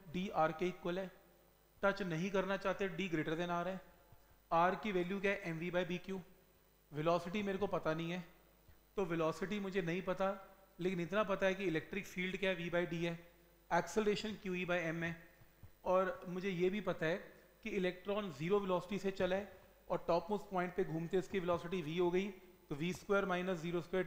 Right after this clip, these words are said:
टू ए एस। ये करने की बजाय एक और shortcut है, kinematics से आपने velocity निकाल ली, इसकी जगह आप ऐसा भी कर सकते हो,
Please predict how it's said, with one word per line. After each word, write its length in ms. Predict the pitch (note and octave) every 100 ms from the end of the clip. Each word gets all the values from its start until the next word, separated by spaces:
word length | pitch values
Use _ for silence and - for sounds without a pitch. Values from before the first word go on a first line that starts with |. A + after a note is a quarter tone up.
| -
टू 160 | F#3 F#3+
ए 100 | F#3 F3+
एस। 240 | F3 - - - - - - -
ये 220 | C#3 G#3
करने 360 | A3 F#3 F#3 G3+
की 100 | G3+
बजाय 400 | F3+ E3+ E3+ F#3+ - -
एक 180 | C3 -
और 160 | G3+
shortcut 480 | F#3+ F3+ F3 F3 E3+
है, 100 | E3+ E3+ - - - - - -
kinematics 520 | D#3 E3+ F3+ F#3+ -
से 160 | G3 F#3+ -
आपने 260 | E3 F3+
velocity 380 | D#3 D3 D3 F#3+
निकाल 280 | F3+ E3+ E3
ली, 160 | E3+ E3+ - - - _ _
इसकी 340 | A#3 G3+ - A3+
जगह 160 | G3
आप 120 | F#3+ F#3+
ऐसा 240 | E3 G3+
भी 120 | G3+
कर 120 | F3+ E3
सकते 300 | D#3+ - D#3+
हो, 180 | E3